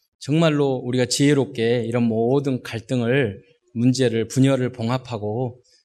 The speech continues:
오직 복음 나라, 전하는 나라 되게 하옵소서. 그런 기도만 나올, 에, 따름입니다. 에, 저희 아버님도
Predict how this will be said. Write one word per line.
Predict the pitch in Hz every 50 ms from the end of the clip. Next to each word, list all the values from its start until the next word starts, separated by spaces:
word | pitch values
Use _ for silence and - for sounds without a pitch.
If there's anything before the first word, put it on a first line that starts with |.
| _ _ -
오직 | 135 190 202 233 202
복음 | - - 143 147 160 156
나라, | 143 131 123 127 123 -
전하는 | - - 135 131 127 123 120 117 113
나라 | 107 98 104 104 110 110 131 156 185 - _ -
되게 | 120 110 113
하옵소서. | 107 107 123 131 131 - 117 110 - - 101 98 _ _ _ _ _ _ _ _
그런 | - - - 117 110 110 110 110 110 -
기도만 | - - 110 123 123 120 117 113 113 110 107 107 107 107 117 147 175 175
나올, | 143 101 110 120 127 127 120 113 - - - _ _ _ _ _ -
에, | 104 110 -
따름입니다. | - 151 160 180 180 165 139 120 107 101 98 95 90 92 101 - _ - - - - - - - - - - - _ _ 127
에, | 117 117 113 110 104 101 107 135 - _ _ _ _ _ _ _ _ _
저희 | - - 131 131
아버님도 | 123 120 117 127 131 131 127 120 113 117 110 110 110 113 -